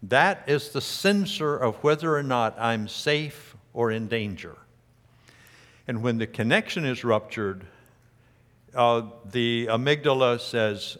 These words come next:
uh, which is always scanning, says, "Oh, danger,"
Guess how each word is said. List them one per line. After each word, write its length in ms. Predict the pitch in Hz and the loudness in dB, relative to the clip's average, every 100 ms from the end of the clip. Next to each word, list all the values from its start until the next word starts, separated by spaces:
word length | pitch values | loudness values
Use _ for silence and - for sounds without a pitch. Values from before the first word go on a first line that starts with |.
| - | -6
uh, 340 | 104 104 98 | -4 -4 -6
which 220 | 104 107 | -10 -6
is 140 | 117 101 | -4 2
always 480 | 135 156 156 127 107 | 4 6 6 2 -2
scanning, 600 | - 135 120 104 87 98 - _ | -4 0 0 -2 -10 -18 -20 _
says, 160 | - 117 | -6 6
"Oh, 400 | 214 185 - - 120 | 8 8 4 -6 2
danger," 520 | 160 151 123 87 | 2 2 -2 -6